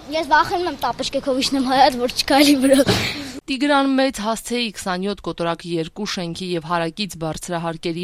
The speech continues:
Speaker 2: մեզ հանդիպած բնակիչները տարակուսած են։ Ուր է գնում կոմունալ սպասարկման համար իրենցից գանձված գումարները, երբ հատկապես ամռան ամիսներին հանգիստ չունեն շքամուտքերում վխտացող առնետներից, խավարասերներից և շքամուտքերի աղբախցերից տարածվող գարշահոտից։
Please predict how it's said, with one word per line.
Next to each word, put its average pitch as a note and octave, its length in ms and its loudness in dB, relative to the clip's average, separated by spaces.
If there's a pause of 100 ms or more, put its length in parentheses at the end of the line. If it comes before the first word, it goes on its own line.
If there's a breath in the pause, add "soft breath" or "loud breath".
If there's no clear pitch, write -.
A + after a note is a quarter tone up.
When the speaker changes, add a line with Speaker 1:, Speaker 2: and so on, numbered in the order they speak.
Speaker 2:
մեզ F#3 340 -4
հանդիպած F3 500 -6
բնակիչները G3+ 760 -6
տարակուսած A#3 680 -2
են։ D#3+ 200 -4
Ուր D4+ 180 0
է G#3+ 80 4
գնում E3 300 -6
կոմունալ E3 440 -4
սպասարկման E3 640 -6
համար E3 300 -4
իրենցից F3+ 580 -8
գանձված E3 500 -6
գումարները, F3+ 680 0
երբ C4+ 240 -2
հատկապես A#3+ 560 0
ամռան F#3 480 0
ամիսներին A3+ 640 -4
հանգիստ F#3+ 480 -6
չունեն B3+ 400 -4
շքամուտքերում E3+ 720 -8
վխտացող E3+ 560 -4
առնետներից, F3+ 760 -4
խավարասերներից G#3 1080 0
և A#3 160 2 (180 soft breath)
շքամուտքերի B3 800 -4 (160)
աղբախցերից G#3+ 800 -4
տարածվող D#3+ 600 -6
գարշահոտից։ E3 840 -8